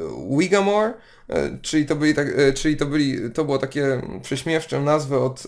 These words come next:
cattle driver, czyli, e, osoby, która prowadzi po prostu, e, bydło. No, to jest takie dość, jeśli cho-, może, może cieka-, e, może kogoś to zaciekawi, to pochodzenie tej nazwy, bo oni później się przekształcili, zresztą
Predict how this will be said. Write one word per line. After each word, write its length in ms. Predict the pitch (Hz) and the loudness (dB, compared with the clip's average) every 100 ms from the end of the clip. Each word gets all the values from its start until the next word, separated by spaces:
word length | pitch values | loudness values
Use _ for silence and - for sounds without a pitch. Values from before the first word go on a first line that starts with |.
| - | -8
cattle 300 | - 156 165 | -2 0 0
driver, 520 | 143 143 - 160 139 | -2 2 2 2 -2
czyli, 380 | 139 127 131 131 - - - | -4 -4 -2 -4 -8 -20 -10
e, 120 | - | -6
osoby, 320 | - 131 - 139 | -2 0 0 -2
która 220 | 135 135 | -2 -4
prowadzi 480 | 139 139 135 131 131 | -2 2 4 2 -2
po 100 | 131 | -2
prostu, 560 | 143 135 - 143 131 - | 0 0 0 -2 -2 -4
e, 160 | 110 117 | -4 -4
bydło. 600 | 131 135 135 131 139 - - - - | -2 0 2 0 -4 -10 -20 -20 -16
No, 400 | - 139 202 202 | -8 -2 0 0
to 80 | 180 | 0
jest 120 | 151 | -2
takie 200 | - 139 | -2 -2
dość, 260 | 135 135 - | -2 -2 -4
jeśli 340 | 123 135 131 | -4 -4 -4
cho-, 280 | 131 127 139 | -4 -4 -4
może, 320 | - 135 139 | -4 -4 -4
może 340 | 139 147 135 131 | -4 -4 -4 -4
cieka-, 240 | 151 - | -6 -6
e, 220 | 135 135 | -2 -2
może 260 | - 135 135 | -2 -4 -4
kogoś 260 | 147 135 131 | -4 -4 -4
to 100 | 135 | -2
zaciekawi, 500 | 135 139 170 160 143 | -2 0 0 0 0
to 80 | |
pochodzenie 460 | 135 131 135 135 131 | -4 -4 -2 -2 -2
tej 160 | 127 143 | -2 -2
nazwy, 360 | 180 151 147 | -2 -2 -2
bo 220 | 131 147 | -2 -2
oni 220 | - 156 151 | -2 -2 -4
później 320 | 160 156 151 | -2 -2 0
się 100 | 156 | -2
przekształcili, 720 | - 160 - 139 - 220 339 | -2 -2 0 -2 -2 -4 0
zresztą 560 | 180 165 156 151 143 | 0 0 -2 -4 -6